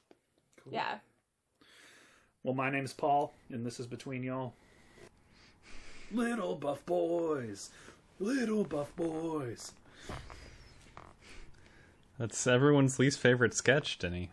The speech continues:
Speaker 3: All right, we're back, everybody.
Speaker 1: I like that sketch.
Speaker 2: It's my least favorite.
Speaker 3: Uh, we've, we've discussed Pulp Fiction in depth.
Speaker 1: Boy, did we.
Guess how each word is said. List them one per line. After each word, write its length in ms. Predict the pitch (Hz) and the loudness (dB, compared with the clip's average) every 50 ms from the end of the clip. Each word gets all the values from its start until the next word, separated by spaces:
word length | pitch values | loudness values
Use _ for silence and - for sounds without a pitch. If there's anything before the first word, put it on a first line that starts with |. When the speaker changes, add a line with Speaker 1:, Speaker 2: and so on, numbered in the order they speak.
| - - | -8 2
Speaker 3:
All 140 | - 135 160 | 8 10 12
right, 200 | 180 165 127 107 | 12 12 12 10
we're 140 | 104 160 190 | 10 8 10
back, 320 | 175 156 156 180 190 185 | 12 12 12 12 12 12
everybody. 540 | 135 123 117 117 113 107 113 110 110 117 123 | 10 10 10 10 10 10 10 10 10 10 8
Speaker 1:
I 40 | 123 | 8
like 120 | - - - | 4 2 -6
that 140 | 90 90 - | -12 -12 -12
sketch. 440 | - - - - - - - - - - - - - - - - | -14 -14 -12 -12 -12 -14 -14 -18 -20 -20 -20 -20 -20 -20 -20 -20
Speaker 2:
It's 180 | 208 - - | -20 -18 -18
my 80 | - - - - | -20 -18 -18 -18
least 200 | - 208 - - - | -18 -18 -20 -8 0
favorite. 140 | - 123 | 4 6
Speaker 3:
Uh, 400 | 127 123 123 123 123 123 123 120 | 8 8 10 10 10 10 10 8
we've, 320 | 117 120 147 196 202 - - - _ - | 8 8 8 6 6 2 -8 -12 _ 4
we've 200 | 139 160 196 190 | 4 4 4 6
discussed 560 | - 156 - - - 139 139 135 - - - | 4 2 2 6 8 8 8 8 4 0 4
Pulp 240 | - 110 107 107 - | 4 6 6 4 2
Fiction 680 | - - 104 95 - - - 90 85 85 85 85 82 - - - - _ - | -2 -2 0 0 0 -2 -4 -2 -2 -2 -4 -4 -6 -10 -16 -20 -12 _ 2
in 220 | 127 131 127 107 | 4 4 6 6
depth. 280 | 101 104 104 110 - 143 | 8 8 8 8 8 6
Speaker 1:
Boy, 60 | 151 | 4
did 220 | 139 143 131 117 | 4 2 0 0
we. 200 | 110 104 101 - | 0 -2 -4 -4